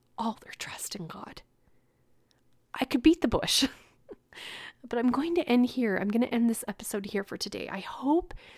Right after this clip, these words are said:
that you can draw your own conclusions today on which one of these ten strategies you need to strengthen in your life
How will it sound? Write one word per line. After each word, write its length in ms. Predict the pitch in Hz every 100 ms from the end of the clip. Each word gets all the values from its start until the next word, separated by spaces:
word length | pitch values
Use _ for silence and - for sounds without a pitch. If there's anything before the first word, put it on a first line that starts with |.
| -
that 180 | - -
you 200 | 226 277
can 180 | -
draw 240 | 240 220 208
your 260 | 202 - - -
own 240 | 226 226
conclusions 680 | 226 220 208 214 208 - -
today 320 | - 165 151
on 200 | - 185 - - -
which 400 | 214 220 277 -
one 160 | 240 226
of 120 | 226
these 200 | 220 202
ten 240 | - 214
strategies 680 | 202 - 175 180 180 156 165 -
you 200 | 185 196
need 180 | 208 -
to 60 |
strengthen 420 | 165 - 180 180 196
in 140 | 185
your 160 | 180 175
life 440 | - - - -